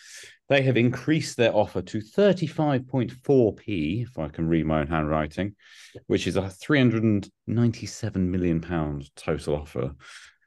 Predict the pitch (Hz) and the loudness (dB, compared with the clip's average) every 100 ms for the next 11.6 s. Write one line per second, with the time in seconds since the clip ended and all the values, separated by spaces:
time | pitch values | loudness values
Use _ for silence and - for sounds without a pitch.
0 | - 71 73 73 73 73 65 - 78 87 | -10 -2 0 2 0 0 -4 -12 -2 0
1 | 85 92 87 143 - 87 80 87 80 - | 0 -4 -2 0 0 -2 -4 -2 -2 -2
2 | 78 80 76 85 78 - 73 71 65 71 | -4 -2 0 0 0 -2 -2 -2 -4 -4
3 | 67 69 67 - - 90 85 78 71 76 | -4 -4 -8 -16 -6 -4 -2 -4 -6 -8
4 | - _ _ _ - 71 73 69 64 - | -12 _ _ _ -10 -4 0 0 -2 -6
5 | - 67 - - 82 80 78 80 65 65 | -12 -20 -14 -2 0 2 2 0 -2 -8
6 | - 71 65 53 - 98 98 117 - 78 | -4 -2 -2 -6 -2 -2 0 -4 -4 -8
7 | - 107 101 90 - 78 76 - 67 78 | -6 -2 -2 -2 -2 -2 -4 -6 -6 -4
8 | 71 76 69 65 - - _ _ _ _ | -4 -4 -4 -6 -10 -16 _ _ _ _
9 | 64 67 62 - 67 67 67 69 67 - | -6 -6 -6 -6 -4 -2 -2 -2 -4 -14
10 | - - - - - _ - 113 104 127 | -20 -20 -20 -20 -20 _ 2 4 6 4
11 | 151 - 110 98 90 | 0 2 2 2 0